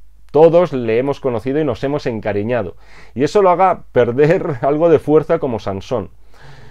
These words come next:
Además, Thorsen, eh, tenía muy interiorizado que su modelo a seguir aquí era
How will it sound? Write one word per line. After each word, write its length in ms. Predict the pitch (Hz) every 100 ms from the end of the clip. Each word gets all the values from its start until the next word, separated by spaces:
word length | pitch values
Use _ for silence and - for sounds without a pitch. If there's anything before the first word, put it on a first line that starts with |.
| - - - - -
Además, 560 | 127 127 135 196 -
Thorsen, 640 | - 208 196 202 208 226 - -
eh, 320 | 123 104 110
tenía 320 | - 117 160
muy 260 | 190 175 190
interiorizado 1000 | 135 156 147 120 131 127 120 113 156 180
que 120 | 160
su 140 | - 127
modelo 320 | 110 127 170
a 40 |
seguir 320 | 175 165 131 151
aquí 260 | - 156
era 320 | 143 143 151